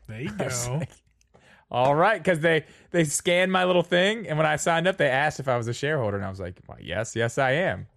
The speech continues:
Speaker 1: Do they
Speaker 2: I got
Speaker 1: ask
Speaker 2: free
Speaker 1: everybody
Speaker 2: popcorn.
Speaker 1: if they're a shareholder?
Speaker 2: When you sign up for the entire thing, yeah, they ask. They just ask, like, "Are you a,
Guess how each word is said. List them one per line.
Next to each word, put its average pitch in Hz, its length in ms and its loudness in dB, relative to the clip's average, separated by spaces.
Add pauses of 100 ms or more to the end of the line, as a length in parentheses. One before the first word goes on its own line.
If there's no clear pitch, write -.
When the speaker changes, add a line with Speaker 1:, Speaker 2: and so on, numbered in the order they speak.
(300)
Speaker 1:
Do 170 120 0
they 190 120 -2
Speaker 2:
I - 40 -4
got 135 120 2
Speaker 1:
ask 208 60 -6
Speaker 2:
free 160 120 -2
Speaker 1:
everybody 165 240 2
Speaker 2:
popcorn. - 200 0
Speaker 1:
if 95 80 -8
they're 226 140 -6
a 226 60 -4
shareholder? 240 560 -8 (640)
Speaker 2:
When 165 220 4
you 190 100 2
sign 190 380 2
up 202 160 2
for 185 100 -4
the 175 120 2
entire 160 380 0
thing, 147 280 -4
yeah, 131 180 0
they 113 140 0
ask. 107 380 -4
They 117 120 -2
just 113 140 -10
ask, 104 240 -4
like, 113 140 -6
"Are 110 120 2
you 113 220 0
a, 101 140 0